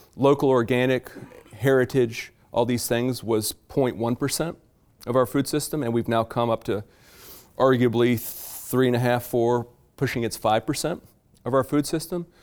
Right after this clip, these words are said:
Uh, that still means ninety-six, ninety-seven percent of our food system is industrial,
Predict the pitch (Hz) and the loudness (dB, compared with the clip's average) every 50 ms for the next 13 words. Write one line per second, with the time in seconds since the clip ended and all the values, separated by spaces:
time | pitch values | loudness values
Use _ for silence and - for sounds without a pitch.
0 | _ _ _ _ _ _ - - 135 139 160 143 - - - 180 160 147 147 143 | _ _ _ _ _ _ -4 0 2 2 2 2 2 2 2 4 4 4 4 2
1 | 131 110 135 131 131 123 - - - 127 117 - - - - 117 117 120 113 - | 2 2 2 0 0 0 -2 -2 -2 -2 -2 -4 -6 -10 -4 -4 -2 -2 -2 -2
2 | - 117 113 107 107 107 107 113 107 - _ _ - 120 - - - 113 110 - | 0 0 0 0 -2 -4 -8 -8 -10 -14 _ _ -6 -6 -4 -2 -2 -2 -2 -2
3 | - 107 107 107 - 113 110 - - 110 107 - - 113 113 107 - 104 101 - | -2 -4 -4 -2 -2 -4 -4 -4 -4 -6 -6 -6 -8 -8 -8 -8 -8 -10 -10 -8
4 | 104 104 101 104 107 - - - 113 104 101 110 107 | -8 -4 -4 -4 -4 -4 -6 -6 -4 -4 -4 -6 -8